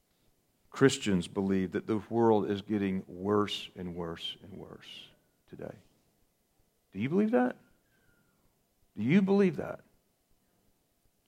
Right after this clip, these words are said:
Have you lost hope that Jesus is really sovereign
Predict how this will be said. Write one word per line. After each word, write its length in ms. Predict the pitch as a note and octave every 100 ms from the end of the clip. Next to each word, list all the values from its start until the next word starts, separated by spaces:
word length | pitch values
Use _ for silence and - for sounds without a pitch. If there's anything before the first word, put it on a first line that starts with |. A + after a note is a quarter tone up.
| _ _ _ _ _ _ _ _ _ _ -
Have 120 | C3+
you 140 | G#3+
lost 340 | G#3 G#3 - -
hope 320 | E3+ F3 F#3
that 120 | C#3
Jesus 600 | G#2+ C#3 F3+ D#3 E3+ -
is 160 | B2+ A#2
really 240 | D3 D#3+
sovereign 880 | D3 - - B2+ C3+ D3 D#3+ D#3 D#3